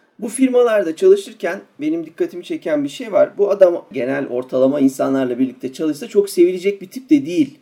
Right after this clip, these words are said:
hiç benim anladığım kadarıyla anılarından. Çünkü böyle bir firmada çalışıyor. Öğlen yemek arası verildiğinde herkes gidiyor sandviçini, ıvırı kı-, zıvırını kafeteryada takılırken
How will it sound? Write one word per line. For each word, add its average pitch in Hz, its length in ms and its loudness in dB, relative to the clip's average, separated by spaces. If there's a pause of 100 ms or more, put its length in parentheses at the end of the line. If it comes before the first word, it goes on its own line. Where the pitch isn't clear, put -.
(100)
hiç - 380 -16
benim 135 200 2
anladığım 127 420 0
kadarıyla 120 480 -2
anılarından. 127 680 -2 (560)
Çünkü 240 480 -6 (220)
böyle 233 160 -4
bir 226 60 -12
firmada 220 380 -4
çalışıyor. 156 600 -8 (160)
Öğlen 196 360 6
yemek 170 440 -2
arası 143 340 0
verildiğinde 147 600 0
herkes 165 400 -4
gidiyor 147 240 -4
sandviçini, 139 680 0
ıvırı 135 280 -6
kı-, 139 160 -12
zıvırını 131 600 2
kafeteryada 139 680 -6
takılırken 165 680 -10